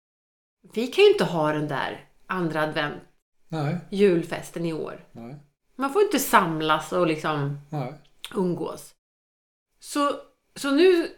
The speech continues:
Speaker 1: tänker jag så här, lilla ICA då som har världens minsta lager.
Speaker 2: Jaha, så den har kommit alltså?
Speaker 1: Så den står ju på ICA. Alltså det är ju
Speaker 2: Jaha.
Speaker 1: ka-, det är ju kartonger med grejer.
Speaker 2: Ja.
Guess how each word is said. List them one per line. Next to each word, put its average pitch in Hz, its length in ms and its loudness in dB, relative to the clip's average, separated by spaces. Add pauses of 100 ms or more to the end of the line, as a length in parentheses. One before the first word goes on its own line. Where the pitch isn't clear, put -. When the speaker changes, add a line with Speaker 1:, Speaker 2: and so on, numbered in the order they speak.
(500)
Speaker 1:
tänker 233 320 4
jag 202 180 6
så 196 100 0
här, 170 440 2 (260)
lilla 196 260 4
ICA 185 440 0
då 175 160 6
som 180 160 -4
har 165 120 0
världens 170 420 4
minsta 180 460 4
lager. 151 640 0 (640)
Speaker 2:
Jaha, 143 180 -10
så 143 140 -6
den 113 80 -8
har 120 100 -8
kommit - 540 -8
alltså? - 200 -6
Speaker 1:
Så 214 60 0
den 254 100 4
står 311 380 4
ju 311 140 6
på 294 160 -2
ICA. 202 540 -2
Alltså 190 340 2
det 170 120 2
är 165 40 4
ju 175 60 6
Speaker 2:
Jaha. 202 120 0
Speaker 1:
ka-, 202 200 -4
det 165 60 -2
är 170 100 -2
ju 220 60 -6
kartonger 180 840 0
med 160 140 2
grejer. 170 560 2
Speaker 2:
Ja. 123 240 -16